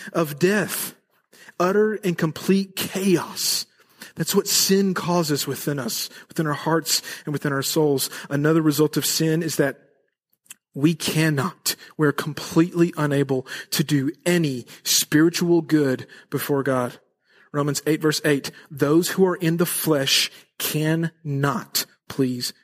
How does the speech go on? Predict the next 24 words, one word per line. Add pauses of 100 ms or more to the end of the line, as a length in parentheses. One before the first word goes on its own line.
(120)
God." (480)
Hebrews
eleven,
verse
sixteen, (200)
"Without
faith, (500)
it
is
impossible (320)
to
please
God." (600)
Without,
if
you
are
without
faith,
you
are
in
your
sin.